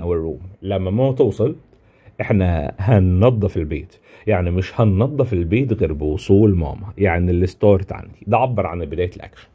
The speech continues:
اللي فوق الستارت بتا-، بداية يا مستر. هنبدأ نروق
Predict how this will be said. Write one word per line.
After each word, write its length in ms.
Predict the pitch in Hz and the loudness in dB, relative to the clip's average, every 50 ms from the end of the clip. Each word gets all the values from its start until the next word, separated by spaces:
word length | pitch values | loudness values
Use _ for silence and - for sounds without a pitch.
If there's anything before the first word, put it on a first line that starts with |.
| - _ _ - - - - - | -20 _ _ -20 -20 -10 -2 2
اللي 180 | 113 104 98 95 | 2 4 4 2
فوق 240 | - - 139 143 - | 2 2 2 2 4
الستارت 500 | 98 90 90 - - 104 98 90 - - | 2 0 0 -2 -2 -2 -2 -2 -2 -6
بتا-، 360 | 87 - - - - - - | -10 -8 -10 -10 -10 -8 -8
بداية 380 | 80 76 85 85 87 80 78 73 | -6 -4 0 0 2 2 0 -2
يا 60 | - 90 | -4 -8
مستر. 280 | 90 - - - 92 - _ - - - - - - | -12 -12 -12 -14 -14 -14 _ -20 -20 -20 -20 -14 -4
هنبدأ 540 | - 101 90 101 143 170 165 139 110 - 71 | 0 2 4 4 4 2 2 2 2 2 2
نروق 440 | 95 98 113 151 175 190 - - | 2 2 2 2 2 0 -4 -4